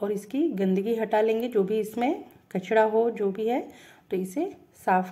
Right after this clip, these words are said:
कर लेंगे। तो इस प्रकार से अच्छे से इसे धो लेना है पानी से।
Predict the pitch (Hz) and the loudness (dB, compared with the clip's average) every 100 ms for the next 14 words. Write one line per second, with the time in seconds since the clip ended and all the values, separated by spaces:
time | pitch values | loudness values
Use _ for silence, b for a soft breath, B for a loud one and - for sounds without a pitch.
0 | - 175 170 175 175 175 190 - 202 202 | -6 -4 -4 -4 -6 -6 -8 -8 -8 -8
1 | 196 208 202 - 190 202 190 226 175 165 | -6 -4 -6 -6 -6 -4 -4 -2 -2 -2
2 | 190 202 190 202 214 185 185 196 190 | 0 0 0 -2 -6 -4 -2 -2 -2